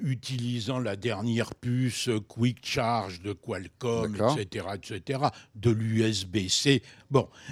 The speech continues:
Speaker 1: mais il y a ce deux cent vingt volts, c'est la première du genre. Euh, il y a, faut se méfier d'ailleurs,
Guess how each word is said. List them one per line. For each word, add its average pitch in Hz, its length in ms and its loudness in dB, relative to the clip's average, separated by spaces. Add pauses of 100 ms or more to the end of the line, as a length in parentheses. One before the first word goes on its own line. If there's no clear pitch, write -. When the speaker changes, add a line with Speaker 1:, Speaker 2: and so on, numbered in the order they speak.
Speaker 1:
mais 156 160 8
il 151 100 2
y 196 100 8
a 233 160 6
ce - 260 2
deux 160 200 4
cent 156 220 0
vingt 160 160 4
volts, 254 240 4
c'est - 160 6
la 143 140 6
première 202 480 6
du 143 180 6
genre. 185 540 2 (440)
Euh, 104 680 0 (260)
il 131 120 -6
y 160 80 8
a, 165 320 2
faut 131 240 0
se - 180 -2
méfier 143 500 2
d'ailleurs, 113 540 2